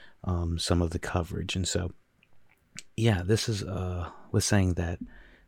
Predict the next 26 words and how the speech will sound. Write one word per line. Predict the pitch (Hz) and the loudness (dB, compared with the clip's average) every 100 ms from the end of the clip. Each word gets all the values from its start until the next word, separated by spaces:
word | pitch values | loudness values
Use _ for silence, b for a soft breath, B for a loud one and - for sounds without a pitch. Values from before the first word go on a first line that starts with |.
| - - | -4 2
this | 101 - | 2 6
movie, | 98 95 90 87 87 - - - _ _ - - - | 6 6 4 0 -2 -6 -14 -20 _ _ -20 -14 -4
I | 90 | -2
have | 87 87 - - | -2 -4 -10 -12
heard | - 101 95 95 | 0 2 2 0
through | 92 | -2
the | 95 | 0
grapevine, | 95 90 90 92 87 87 90 | 2 0 -2 -2 -2 -2 -2
is | 92 90 85 | -2 -4 -4
just, | - 90 - - | -6 -6 -6 -8
uh, | 95 92 90 90 - | -6 -4 -6 -10 -12
a | - | -4
powerhouse | - - 95 92 87 87 87 - - - | 0 4 4 4 2 0 -2 -6 -8 -8
of, | - 92 92 92 - B B B B B - | -4 -2 -2 -4 -8 B B B B B -6
uh, | 90 87 95 - _ - | -4 -4 -6 -10 _ -10
an | 101 90 92 - - _ _ _ - | -4 -2 -4 -8 -20 _ _ _ 6
entertainment, | 110 107 101 101 - 98 95 95 92 - - | 8 8 8 2 4 2 4 2 0 -6 -10
plus | - 92 - - | -2 -2 -2 -4
it's | 95 - | -4 -2
a | 92 | -2
vehicle | 90 90 92 - 87 90 | -2 -2 -2 -4 -4 -4
of | 92 87 - B B B | -6 -6 -10 B B B
one | - 92 90 | -4 0 0
of | 87 | -2
the | 95 | -4
best, | 92 90 87 - | -2 -2 -4 -8